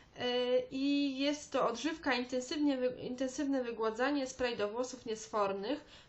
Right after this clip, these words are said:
proteiny jedwabiu. Em, no, e, ile tu jest? Sto dwadzieścia pięć mililitrów.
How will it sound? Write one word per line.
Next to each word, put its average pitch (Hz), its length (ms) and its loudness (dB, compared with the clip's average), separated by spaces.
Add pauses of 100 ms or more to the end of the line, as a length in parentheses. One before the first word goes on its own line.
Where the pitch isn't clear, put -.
proteiny 269 480 2
jedwabiu. 208 580 0 (560)
Em, 220 800 -2 (880)
no, 285 140 -4 (720)
e, 269 400 0
ile 220 260 -4
tu - 160 -12
jest? - 180 -12
Sto 302 100 -4
dwadzieścia 294 300 2
pięć 254 240 -6
mililitrów. 233 720 0